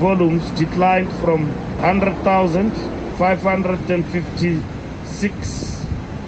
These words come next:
seven hundred and four the previous year to one four one nine seven hundred and eighty-two. The N three was the busiest route,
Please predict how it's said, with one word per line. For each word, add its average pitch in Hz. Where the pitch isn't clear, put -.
seven 185
hundred 180
and 160
four 160
the 156
previous 175
year 156
to 156
one 190
four 185
one 190
nine 180
seven 185
hundred 180
and -
eighty-two. -
The 160
N 220
three 226
was 196
the 185
busiest 190
route, 180